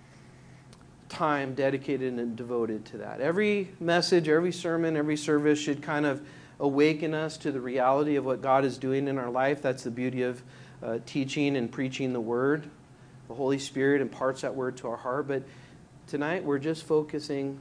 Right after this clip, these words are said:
particularly on allowing God to be fully in control and Lord of our life. And so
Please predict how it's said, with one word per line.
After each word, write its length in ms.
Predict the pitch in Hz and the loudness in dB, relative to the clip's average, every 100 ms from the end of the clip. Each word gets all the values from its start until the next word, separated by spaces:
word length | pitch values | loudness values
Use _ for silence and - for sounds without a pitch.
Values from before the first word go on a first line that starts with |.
| - | -10
particularly 920 | 135 - 151 147 151 147 147 147 147 - - - - - - | -12 -2 -2 0 0 4 4 2 -4 -10 -20 -20 -20 -20 -10
on 120 | 135 | -4
allowing 460 | 139 131 131 143 147 | -2 2 2 2 0
God 240 | 127 127 | 2 0
to 60 | 123 | 0
be 260 | 120 120 131 | -2 -2 -2
fully 640 | - - 135 139 143 143 | -6 0 2 4 2 -2
in 100 | 131 | -4
control 480 | 131 120 - 127 120 | -6 -6 -2 0 2
and 120 | 120 | 0
Lord 200 | 120 123 | 0 0
of 120 | 117 | -2
our 140 | 110 113 | -6 -8
life. 300 | 92 127 - - - - - - - - - - - - - - - - - - - - - - - - - - - - - - | -10 -14 -20 -20 -20 -20 -20 -20 -20 -20 -20 -20 -20 -20 -20 -20 -20 -20 -20 -20 -20 -20 -20 -20 -20 -20 -20 -20 -20 -20 -20 -8
And 100 | 135 | -8
so 400 | - 147 135 120 | 2 4 4 2